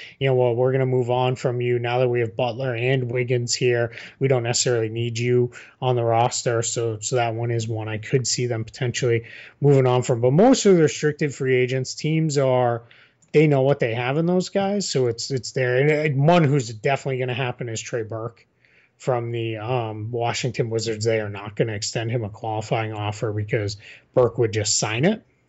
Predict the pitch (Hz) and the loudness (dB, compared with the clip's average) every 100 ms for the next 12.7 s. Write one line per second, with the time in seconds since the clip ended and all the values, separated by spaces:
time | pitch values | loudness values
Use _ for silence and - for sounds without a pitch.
0 | - 139 131 113 110 107 110 107 135 117 | -8 0 2 2 -2 -6 -6 -4 -2 -2
1 | 113 107 107 104 101 104 - - - _ | -4 -6 -4 -4 -6 -8 -14 -20 -20 _
2 | 131 123 113 120 127 113 107 113 - 120 | 0 2 2 2 0 0 -4 -4 -4 -4
3 | 110 107 101 107 - - 113 107 104 - | -6 -8 -8 -4 -4 -2 -4 -4 -4 -2
4 | 123 113 131 120 113 113 117 110 107 - | -2 -2 -2 -2 -4 -6 -6 -6 -6 -6
5 | 113 104 - 110 107 104 104 107 113 104 | -6 -6 -6 -6 -4 -4 -4 -4 -4 -4
6 | 107 - - - - 135 127 120 113 113 | -8 -18 -20 -6 2 2 2 0 0 -2
7 | - 127 127 123 - 139 117 117 - - | -4 0 0 0 0 0 0 -4 -6 -6
8 | 123 110 110 139 127 113 - - - 175 | -6 -6 -4 0 0 -2 -10 -20 2 4
9 | 185 214 285 233 170 151 - 139 127 117 | 6 6 6 4 2 2 0 -4 -4 -8
10 | - 156 135 131 - 170 151 135 117 - | -4 -2 -2 -6 -4 2 2 2 -4 -10
11 | - - 147 156 156 143 143 151 165 165 | -12 -4 4 4 4 2 2 2 2 0
12 | 151 147 131 135 147 147 | 0 0 0 2 4 4